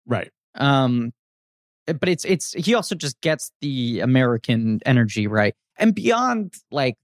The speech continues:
Speaker 2: the, the mansplaining element of it, the thing that's so funny about that scene where he's, uh, <laughs> interrupted fucking to read her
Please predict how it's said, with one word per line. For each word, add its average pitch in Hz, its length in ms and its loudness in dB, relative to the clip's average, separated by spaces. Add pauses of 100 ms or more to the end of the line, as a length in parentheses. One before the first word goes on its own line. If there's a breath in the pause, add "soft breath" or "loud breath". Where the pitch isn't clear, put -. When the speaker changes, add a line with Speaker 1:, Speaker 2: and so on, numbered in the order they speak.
Speaker 2:
the, 127 280 0
the 123 100 -2
mansplaining 127 720 2
element 113 400 4
of 107 140 2
it, 107 100 -2
the 117 100 0
thing 147 200 0
that's 123 160 2
so 123 120 0
funny 120 300 2
about 107 220 2
that 92 140 -4
scene 107 300 0
where 101 100 -2
he's, 101 380 -4 (460)
uh, 98 720 2
<laughs> - 40 -20
interrupted - 960 0 (100)
fucking 143 440 2 (120)
to 165 80 0
read 147 380 0
her 135 240 0